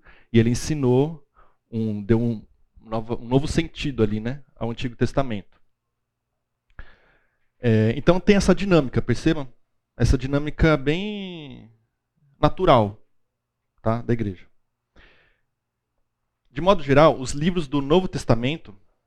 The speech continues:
foram aceitos naturalmente pela igreja, a partir do momento em que foram escritos pelos apó-, apóstolos e evangelistas.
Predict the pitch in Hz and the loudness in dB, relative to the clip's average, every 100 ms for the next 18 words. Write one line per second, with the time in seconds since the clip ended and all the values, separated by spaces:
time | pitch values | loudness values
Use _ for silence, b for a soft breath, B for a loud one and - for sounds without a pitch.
0 | _ _ _ _ - 156 175 151 117 - | _ _ _ _ -2 2 4 4 4 2
1 | 160 - 117 135 170 196 196 185 165 - | 0 0 -12 0 0 2 0 -2 -2 -6
2 | - 165 180 123 117 98 - _ _ _ | -2 0 2 2 0 -4 -14 _ _ _
3 | _ _ _ _ _ _ - b b b | _ _ _ _ _ _ -20 b b b
4 | - 131 151 143 165 151 156 139 135 151 | 0 4 4 2 0 -2 -2 -2 -4 -6
5 | 151 - 139 139 - 127 123 123 - 127 | -8 -4 0 0 2 -2 -2 -4 -10 -8
6 | 120 143 - 107 113 - - - - 110 | -6 -6 -4 -4 -4 -10 -14 -10 -2 -2
7 | - 120 - - 113 110 107 113 95 - | -4 -14 -20 -12 -10 -8 -8 -8 -10 -14
8 | - - | -18 -18